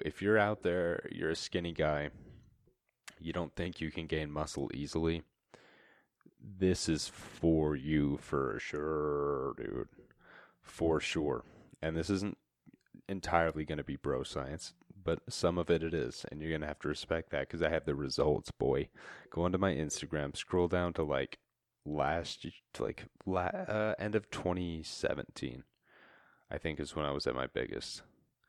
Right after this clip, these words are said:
like, two fifteen-ish, which for me, that, you know, as a skinny guy out of high school, like, one fifty, that's huge, right? So I'm gonna tell you exactly what I did.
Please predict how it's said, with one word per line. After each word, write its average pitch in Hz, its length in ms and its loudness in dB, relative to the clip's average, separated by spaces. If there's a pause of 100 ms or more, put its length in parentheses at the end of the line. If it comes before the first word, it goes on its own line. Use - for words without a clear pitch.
(440)
like, - 240 -18
two 71 220 -4
fifteen-ish, - 880 -4 (300)
which 85 220 0
for 87 180 4
me, 90 420 0
that, 62 220 -6
you 78 160 -4
know, 73 140 -6
as 80 140 -4
a 78 60 -4
skinny 87 320 -6
guy 80 140 0
out 78 80 2
of 73 100 -2
high 71 160 4
school, 67 220 -4
like, 64 180 -6
one 64 160 -4
fifty, 76 560 -4 (800)
that's - 240 0 (180)
huge, 76 520 -2 (680)
right? 76 240 -2 (1080)
So 87 420 0
I'm 95 120 0
gonna 92 180 6
tell 92 160 4
you 85 60 4
exactly 76 420 2
what 67 100 2
I 67 80 2
did. 65 240 -4